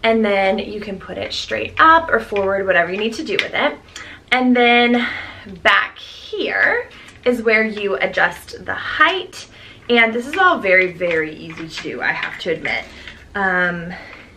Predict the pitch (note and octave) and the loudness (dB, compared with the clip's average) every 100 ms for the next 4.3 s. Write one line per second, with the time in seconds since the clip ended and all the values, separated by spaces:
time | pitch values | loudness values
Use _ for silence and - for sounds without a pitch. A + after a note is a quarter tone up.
0 | - F3 - - - E3 E3 F3 C#4+ F#4 | -20 -18 -14 -14 -12 -14 -12 -8 -8 -8
1 | - - - - - - - G#3 A#3 D4+ | -16 -20 -20 -20 -20 -20 -18 -8 -2 -2
2 | A#4+ - - - D4+ - A3 - F#3 - | -2 -6 -4 2 2 2 -6 0 0 2
3 | - C#5+ - - - - - D#4+ - - | 0 0 -2 -4 -6 -16 -6 -6 -2 -2
4 | - - F4+ | -2 -8 -8